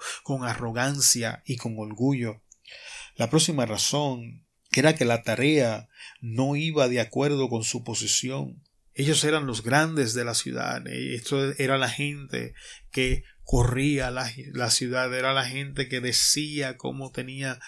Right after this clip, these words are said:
la ciudad que funcionar. No importaba que la ciudad estuviese en pedazos, no estuviera que los muros estuviesen caídos, esas cosas no importaban. Lo único que importaba ante sus ojos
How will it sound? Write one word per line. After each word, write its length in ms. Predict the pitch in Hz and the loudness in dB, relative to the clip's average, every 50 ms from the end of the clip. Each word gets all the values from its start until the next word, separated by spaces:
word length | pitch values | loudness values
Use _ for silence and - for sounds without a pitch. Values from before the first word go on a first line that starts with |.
| - - - - - | -18 -18 -18 -14 -6
la 140 | - 123 113 | -4 0 0
ciudad 440 | - - - 135 127 131 135 139 135 | 2 2 2 2 2 4 4 4 2
que 160 | - - 127 | 0 -4 -6
funcionar. 560 | - 139 127 123 - - 127 127 135 131 127 | -6 -6 -6 -6 -6 -4 -4 -2 -4 -4 -4
No 80 | 127 139 | -4 -4
importaba 680 | 151 147 147 - 135 120 120 - 147 143 143 147 143 143 | -4 -4 -2 -2 -2 -4 -2 -2 0 0 2 2 0 -2
que 120 | - 131 | -2 -2
la 100 | 127 123 | 0 2
ciudad 380 | 117 - - 127 120 131 143 147 | 2 2 0 0 0 2 2 2
estuviese 520 | - 123 - 127 123 127 135 127 - 139 | 0 0 -2 -2 -2 0 2 2 2 0
en 120 | 135 127 117 | -2 -4 -6
pedazos, 560 | - 120 117 123 135 151 156 139 - 131 123 | -6 -4 -2 0 0 0 0 -2 -4 -6 -6
no 100 | 120 127 | -6 -6
estuviera 400 | 127 - - 131 131 135 139 131 | -6 -4 -4 -2 2 2 2 2
que 120 | 131 127 | 2 0
los 160 | 123 120 113 110 | -2 -4 -6 -6
muros 400 | 120 127 139 139 139 123 - - - - - - | -4 -2 0 2 2 0 0 -4 -8 -10 -10 -4
estuviesen 680 | - 135 123 - - 127 127 131 139 139 139 139 127 - | -2 -2 -2 0 0 0 0 2 2 2 2 0 -2 -4
caídos, 440 | - 120 127 139 143 139 123 - | -2 -2 0 0 0 0 0 0
esas 240 | 131 120 135 127 120 | 0 0 0 -2 -2
cosas 280 | - 147 139 - 135 120 | -2 0 0 2 0 0
no 140 | 117 127 131 | -2 -4 -6
importaban. 600 | 127 117 - 117 113 - 135 143 151 139 131 120 | -6 -6 -6 -6 -4 -2 -2 -2 -2 -2 -2 -2
Lo 60 | 120 | -2
único 320 | 131 135 143 147 135 123 | -2 -2 -2 -2 -2 -2
que 80 | - 135 | -4 -8
importaba 560 | 127 117 - 120 117 - - 135 139 143 139 | -8 -8 -8 -8 -8 -4 -4 -2 -2 -2 -4
ante 160 | 131 120 123 | -6 -6 -4
sus 300 | 117 - 123 113 - - | -4 -4 -4 -4 -2 -2
ojos 320 | 147 147 139 131 123 - | 0 0 0 0 -2 -4